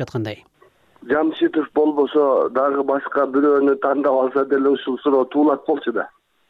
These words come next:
Speaker 2: Эң негизгиси, башынан эле айтып жүрбөйбүзбү? Ушул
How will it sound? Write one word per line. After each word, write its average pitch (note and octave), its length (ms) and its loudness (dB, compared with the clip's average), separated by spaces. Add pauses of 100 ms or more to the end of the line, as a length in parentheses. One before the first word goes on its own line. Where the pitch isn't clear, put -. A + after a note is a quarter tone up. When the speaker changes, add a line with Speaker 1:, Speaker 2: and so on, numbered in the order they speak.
(960)
Speaker 2:
Эң C3+ 320 2
негизгиси, C3 800 0 (560)
башынан C3 560 0
эле C3+ 140 2
айтып C3 260 -4
жүрбөйбүзбү? C3+ 560 -4
Ушул - 240 -20